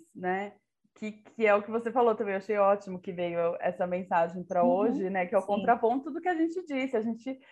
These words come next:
Speaker 1: brincou com astrologia e tudo mais, mas eu sou a chata das fontes também. Quando alguém <laughs> me vem com uma informação, eu falo, "Mas qual é a sua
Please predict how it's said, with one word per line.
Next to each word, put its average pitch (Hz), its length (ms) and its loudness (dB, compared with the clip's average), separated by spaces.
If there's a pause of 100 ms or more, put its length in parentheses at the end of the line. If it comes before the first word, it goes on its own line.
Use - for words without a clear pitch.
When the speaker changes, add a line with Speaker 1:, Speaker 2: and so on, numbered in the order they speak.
(400)
Speaker 1:
brincou 240 500 4
com 269 80 -4
astrologia 233 460 0
e 233 60 -8
tudo 226 220 -6
mais, 214 320 -2
mas 214 200 -4 (180)
eu 214 220 0
sou 254 160 -2
a 320 80 2
chata 302 360 -2
das 302 260 -4
fontes 277 420 2
também. 233 460 0
Quando 208 200 2
alguém 220 260 2
<laughs> 269 60 4
me 285 200 2
vem 208 260 -4
com - 80 -20
uma 226 120 -8
informação, 220 640 -2
eu - 60 -8
falo, 208 180 2
"Mas 214 220 -2
qual 254 260 4
é 247 80 6
a 262 100 4
sua 339 280 -2